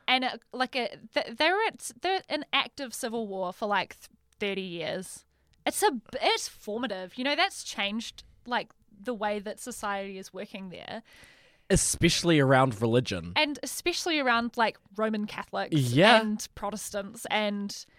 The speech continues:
Speaker 2: Yeah.
Speaker 1: that kind of thing. And I think, I think that Simon's just r-, really interesting to actually, like, look at that.
Speaker 2: Yeah, and I, and I
Speaker 1: And,
Speaker 2: al-
Speaker 1: like, look at, look at it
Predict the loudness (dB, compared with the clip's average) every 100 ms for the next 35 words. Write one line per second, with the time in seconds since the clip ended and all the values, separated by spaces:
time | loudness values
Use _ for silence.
0 | _ -4 2 4 2 0 -4 -4 -4 -4
1 | -2 -4 -6 -12 _ _ _ 0 4 4
2 | 0 -8 -2 -2 -2 -6 -8 -8 -20 _
3 | _ _ _ -6 -4 -4 -4 -4 0 2
4 | 2 0 -4 -6 -6 -6 -8 -4 0 0
5 | 0 -4 -6 -4 -4 2 2 2 -2 0
6 | 0 0 -4 -6 -6 -12 -8 -8 -8 _
7 | _ _ -2 2 4 4 4 4 4 6
8 | 6 6 6 4 2 2 0 0 -4 -4
9 | -2 0 0